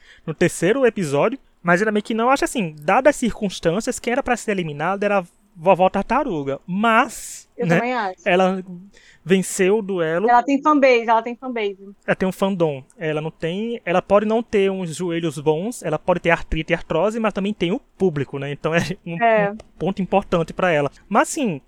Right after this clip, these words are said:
Speaker 1: a gente saiu de uma semana que só a abelha rainha tinha sido boa, com os suculentos bons também.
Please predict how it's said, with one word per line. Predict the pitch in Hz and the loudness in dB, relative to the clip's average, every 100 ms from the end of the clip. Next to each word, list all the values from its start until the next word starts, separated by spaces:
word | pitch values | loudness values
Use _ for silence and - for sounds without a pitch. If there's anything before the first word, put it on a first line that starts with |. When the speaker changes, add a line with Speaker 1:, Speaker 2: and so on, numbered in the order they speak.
| _ | _
Speaker 1:
a | 165 | -4
gente | 220 | -4
saiu | - 240 | 2 2
de | 262 | 4
uma | 254 | 0
semana | - 180 165 247 220 | 0 0 0 0 0
que | - | -2
só | 196 - - 254 | -6 -6 0 2
a | 294 | 2
abelha | 240 165 190 196 | -2 -2 -2 0
rainha | 170 175 165 180 220 | 0 0 -2 -4 -8
tinha | - 190 | -6 -8
sido | 185 165 | -6 -6
boa, | 147 156 196 | -4 -2 -2
com | |
os | 208 | -6
suculentos | 214 - 196 220 | -6 -6 -6 -6
bons | 156 156 165 | -4 -4 -4
também. | - 147 143 208 | -8 -6 -4 -4